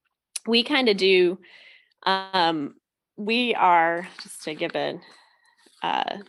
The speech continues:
introduction, <laughs> we're, um, a grassroots network of young farmers and ranchers that, um, support working together for a brighter, more equitable future for U S agriculture.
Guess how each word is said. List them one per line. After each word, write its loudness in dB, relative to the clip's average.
introduction, -6
<laughs> 2
we're, 4
um, 0
a 0
grassroots -2
network -2
of -8
young -4
farmers -4
and -8
ranchers -6
that, -2
um, -4
support -2
working -2
together 0
for -4
a -2
brighter, 0
more -4
equitable -4
future -8
for -16
U -10
S -8
agriculture. -4